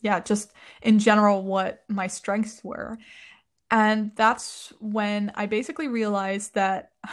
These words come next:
in addition to having, like, some unresolved <laughs> trauma from my <laughs> super toxic job, and the combination that I love to hear people's stories, and most importantly, I love to help people, um, and to hype people up,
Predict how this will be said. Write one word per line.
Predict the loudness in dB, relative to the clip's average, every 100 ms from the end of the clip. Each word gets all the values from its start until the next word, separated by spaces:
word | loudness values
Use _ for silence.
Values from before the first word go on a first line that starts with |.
| -16 0
in | 4
addition | 6 4 2 2 0
to | 0
having, | 2 2 0
like, | -4 -6 -6
some | -6 -2 -2 -2
unresolved | 0 0 0 -2 0 0 0 -2 -6 -18 -10 -2
<laughs> | -2 0
trauma | 4 4 4 2
from | 0 -2 -2
my | -4 -8 -10
<laughs> | -10 -12 -20 -20 -18
super | -8 -4 0 0
toxic | 0 0 -2 -6 -6
job, | -4 -2 -4 -8 -12 -18 _ -2
and | -2 -2
the |
combination | -6 -4 -4 -4 -6 -6
that | -6
I | -8
love | -8 -6 -6 -6
to | -10
hear | -8 -8 -10
people's | -10 -12 -12 -14
stories, | -12 -8 -6 -4 -4 -6 -8
and | -6 -6 -8 -10 -6
most | -2 -2 0
importantly, | -2 -4 -4 -4
I | -4
love | -6 -6
to | -10
help | -10 -8 -10 -12 -10
people, | -4 -2 0 0 0 -4 -14 -20 -20 _
um, | -6 -4 -2
and | -4 -2
to | -2
hype | 0 -2 -2
people | -4 -4 -4 2
up, | 2 0